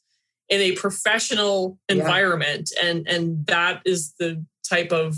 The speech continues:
Speaker 1: reaction you're gonna have to me putting a project in an at-risk status. Not acceptable.
Speaker 2: Mm-mm.
Speaker 1: Not acceptable. I've run a lot of my life under the, um, "life is too short,"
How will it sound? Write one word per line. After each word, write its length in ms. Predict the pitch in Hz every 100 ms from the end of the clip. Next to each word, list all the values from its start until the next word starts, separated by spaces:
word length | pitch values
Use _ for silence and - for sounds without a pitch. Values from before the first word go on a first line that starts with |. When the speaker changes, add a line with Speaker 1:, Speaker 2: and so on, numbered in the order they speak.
| 151
Speaker 1:
reaction 460 | 165 156 175 - 208
you're 100 | 190
gonna 180 | 185 165
have 340 | 175 175 185
to 120 | -
me 160 | 175 170
putting 260 | 185 165 160
a 80 |
project 720 | 151 - 180 180 170 160 151
in 80 | 156
an 120 | 156
at-risk 400 | 151 - 156 160
status. 640 | - - 156 - - - - _ _ _ _
Not 260 | 175 175 147
acceptable. 760 | - - - - - 95 - _ -
Speaker 2:
Mm-mm. 380 | 165 - 147 139
Speaker 1:
Not 180 | 175 160
acceptable. 720 | 165 - - 120 120 120 - _ -
I've 180 | 247 277
run 180 | 349 226
a 60 |
lot 380 | 185 185 170 180
of 140 | 214
my 180 | 185 180
life 400 | 165 156 170 160
under 180 | 175 170
the, 300 | 170 170 156
um, 260 | 151 147 165 -
"life 320 | 165 170 170
is 160 | 180 -
too 200 | - 190 - - _ _ 175
short," 360 | 165 202 -